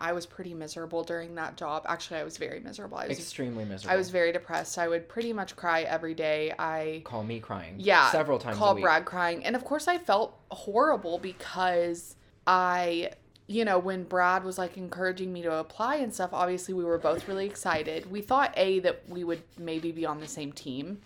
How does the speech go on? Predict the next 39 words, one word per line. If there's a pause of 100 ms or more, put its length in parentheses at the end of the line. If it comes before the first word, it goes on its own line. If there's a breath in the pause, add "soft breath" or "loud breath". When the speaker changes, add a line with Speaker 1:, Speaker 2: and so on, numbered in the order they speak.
(600 loud breath)
Speaker 1:
And
Speaker 2:
At
least
in
the
same
general
team?
Speaker 1:
Right.
And
when
we
found
out
that (100)
we (140)
wouldn't
ever
work
together,
I
think
that
was
kind
of
a
little
bit
of
a
blow
for
me, (440 loud breath)
just
because
I
wanted
someone